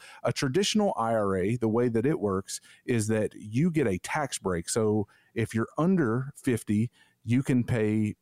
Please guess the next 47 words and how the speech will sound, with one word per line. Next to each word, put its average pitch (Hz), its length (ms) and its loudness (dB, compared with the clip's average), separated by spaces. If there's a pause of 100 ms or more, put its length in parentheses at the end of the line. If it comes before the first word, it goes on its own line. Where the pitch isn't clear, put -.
(120)
six - 340 -4
thousand 143 360 0
dollars 135 340 2
a 143 80 2
year 101 380 2
into 113 300 0
your 131 220 2
I 120 140 0
R 127 240 2
A 92 220 0
and 113 140 0
get 131 120 2
a 135 60 0
tax - 360 -4
benefit. 87 420 -2
If - 140 -6
you're 104 140 0
over 113 220 0
fifty, 165 440 0 (340)
you 123 120 2
have 131 180 2
seven 180 320 0
thousand 92 300 0
dollars 92 320 0
you 98 80 2
can 95 120 -2
put 98 160 0
in 90 260 2
there 90 180 0
and 98 120 2
get 104 120 2
a 92 100 2
tax - 300 -2
benefit, 98 360 0
which 107 220 0
means 110 280 4
it's 104 180 0
tax - 320 -4
deductible 95 640 -2 (280)
for 127 140 0
most 110 300 4
folks. 82 340 -2
Now, 104 120 0
there 95 180 2
are 92 180 -2
income, 120 640 2 (340)
um, 98 720 0